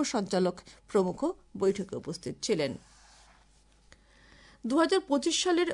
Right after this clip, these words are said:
পয়লা জানুয়ারিকে ভিত্তিবর্ষ করে প্রকাশিত হাইলাকান্দি জেলার ভোটার তালিকার সংশোধনের জন্য ওই জেলার ভোট কেন্দ্রগুলোতে সচেতনতা শিবিরের আয়োজন করা হবে। আগামীকাল ও আগামী রবিবার ভোট কেন্দ্রগুলোতে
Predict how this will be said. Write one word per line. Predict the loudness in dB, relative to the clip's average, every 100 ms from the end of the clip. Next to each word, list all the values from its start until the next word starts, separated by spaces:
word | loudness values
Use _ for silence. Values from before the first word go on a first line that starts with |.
| 0
পয়লা | 4 4 4
জানুয়ারিকে | 2 2 2 0 -2
ভিত্তিবর্ষ | -2 -4 -2 0 0 0
করে | -4 -2 0
প্রকাশিত | 0 0 -2 -4 -2
হাইলাকান্দি | 0 2 2 0 0 -2
জেলার | 2 2 2 2
ভোটার | 2 2 4
তালিকার | 2 4 0
সংশোধনের | 0 -2 -2 -2 -2 -2 -2
জন্য | -2 -2 -2 -4 -6 -18 0
ওই | 4 4
জেলার | 4 4 2 2 -6
ভোট | -2 -2 2
কেন্দ্রগুলোতে | 2 4 2 2 -2 -2 -2
সচেতনতা | 0 0 -2 -2 0 0
শিবিরের | 0 -2 0 0 2
আয়োজন | 0 0 -4
করা | -6 -8
হবে। | -6 -6 -8 -10 -20 2
আগামীকাল | 4 6 4 2 2 0 2
ও | 0
আগামী | 2 0 0 0
রবিবার | 2 0 0 0 -2
ভোট | -6 0 0 2
কেন্দ্রগুলোতে | 0 0 0 -2 -2